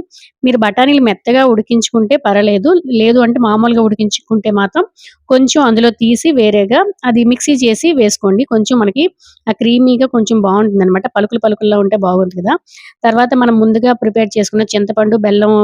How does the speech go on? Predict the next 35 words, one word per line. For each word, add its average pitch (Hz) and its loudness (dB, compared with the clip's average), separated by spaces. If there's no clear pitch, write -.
రసం 202 -4
ఉంది 190 0
కదా, 196 -2
అది 226 0
ఇందులో 220 2
కలిపి 208 0
రెండు 220 0
కూడా 214 0
బాగా 196 0
మిక్స్ 196 -2
అయిన 202 2
తర్వాత 190 -2
కొంచెం 262 0
వాటర్ 220 6
కూడా 240 6
వేసి 220 2
ఒక 240 -2
ఐదు 214 2
నిమిషాల 220 0
పాటు 208 0
ఇలా 233 2
కుక్ 196 -4
చేయాలండి. 208 2
చింతపండు 277 6
రసం 294 4
వాటర్ 240 2
వేసిన, 240 2
ఆ, 226 2
క్లిప్ 226 -2
అయితే 262 0
మిస్ 226 0
అయిందండి, 226 2
అందుకే 220 0
ఇక్కడ 208 -2
చూపించట్లేదు. 196 0